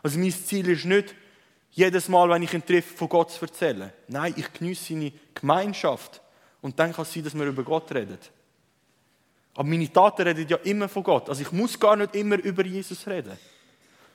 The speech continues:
Und ich hoffe natürlich von ihm, dass er einmal eine Beziehung mit Jesus darf haben. Aber ich weiss nicht, ob es passieren wird. Aber trotzdem, die Freundschaft besteht mit Liebe und Respekt.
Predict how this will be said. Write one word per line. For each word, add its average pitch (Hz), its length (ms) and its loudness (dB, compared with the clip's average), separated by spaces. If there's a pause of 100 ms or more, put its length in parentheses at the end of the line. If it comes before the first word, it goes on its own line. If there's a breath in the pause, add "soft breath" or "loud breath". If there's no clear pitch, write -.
(100)
Und 170 120 -2
ich - 140 -4
hoffe 214 280 2
natürlich 185 400 -2
von 170 200 -6
ihm, 160 80 -6
dass 139 140 -10
er - 100 -12
einmal 160 260 -4
eine 151 100 -8
Beziehung 156 460 -8
mit 156 180 -8
Jesus 156 420 -8 (680 soft breath)
darf 139 220 -2
haben. 165 340 4 (680)
Aber 131 160 -2
ich 127 120 -6
weiss 139 220 0
nicht, 147 140 -4
ob 135 80 0
es - 80 -14
passieren 170 520 -4
wird. 190 260 -4 (1300)
Aber 127 180 -4
trotzdem, 160 460 0
die 143 80 -6
Freundschaft 165 520 -6
besteht 156 520 -2
mit 127 160 -8
Liebe 170 400 -4 (500)
und 143 180 -6
Respekt. 135 520 -6